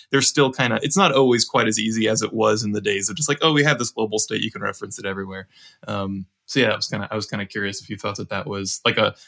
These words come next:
a piece in that, in that puzzle of, like, well, it's easy to store stuff in local storage now with hooks. It makes it nice and clean. Um, but yeah, I think, I think you covered it well. Um, yeah, I guess, are there any other, uh, like, interesting developments recently in, in Vue use that might be interested to devs that haven't,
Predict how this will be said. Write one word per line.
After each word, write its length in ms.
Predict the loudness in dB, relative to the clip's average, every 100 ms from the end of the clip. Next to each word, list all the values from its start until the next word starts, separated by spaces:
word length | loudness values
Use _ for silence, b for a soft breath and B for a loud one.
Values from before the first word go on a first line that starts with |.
| b
a 100 | -2
piece 600 | 0 0 0 0 0 0 0
in 220 | 0 2
that, 240 | 0 -2 -4 0
in 100 | 2
that 220 | 2 2
puzzle 320 | 0 0 -4
of, 60 | -4
like, 120 | 0
well, 220 | 4 4
it's 100 | 4
easy 180 | 4 2
to 80 | 2
store 240 | 2 0
stuff 240 | 0 -4 -4
in 60 |
local 240 | -6 -6 -8
storage 380 | -6 -6 -6
now 120 | -6 -10
with 120 | -10
hooks. 240 | -8 -8
It 80 | -6
makes 200 | -10 -12
it 60 | -12
nice 160 | -12 -10
and 120 | -12
clean. 240 | -14 -18 -16
Um, 360 | -12 -10 -10 -12 b b
but 80 | 0
yeah, 160 | 0 0
I 20 |
think, 240 | -4 -6
I 60 | -6
think 160 | -6
you 80 | -8
covered 280 | -6 -6 -6
it 80 | -8
well. 280 | -8 -8 _ B B B _
Um, 520 | -6 -4 -2 -4 -6 -12 b 0
yeah, 100 | 4
I 60 |
guess, 200 | 4 2 2
are 100 | 4
there 160 | 4
any 220 | 4 2 4
other, 560 | 4 4 2 2 0 b b b
uh, 560 | 0 2 2 0 0 -2 -6 _ _ _
like, 240 | 2 2 4
interesting 320 | 2 2 2
developments 600 | 2 4 2 2 0 -2
recently 680 | -4 0 2 2 2 2 2
in, 320 | 2 0 0
in 220 | 0 2 0
Vue 180 | 2
use 400 | 4 4 4 4
that 160 | 4 4
might 160 | 4 2
be 100 | 0
interested 440 | 2 0 0 -2
to 60 | 0
devs 260 | 2 2
that 120 | 0 2
haven't, 280 | 2 2